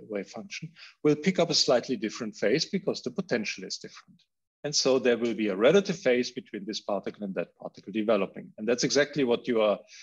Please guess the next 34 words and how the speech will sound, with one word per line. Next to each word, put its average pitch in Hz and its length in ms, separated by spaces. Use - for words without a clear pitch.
what 110 100
I've 107 200
written 113 240
here. 202 320
So 123 240
we 113 140
will, 107 280
when 123 160
the 117 80
particle 156 640
on 113 140
the, 104 200
when 113 260
the 110 300
superposition, 131 920
uh, 113 220
so - 160
when 107 80
the 98 80
first 165 280
particle 131 300
is 117 120
on 101 240
more 101 160
to - 120
the 95 120
left, 143 420
then 131 320
we'll 127 200
get 117 180
a 123 60
certain 120 440
relative 104 420
phase. 190 540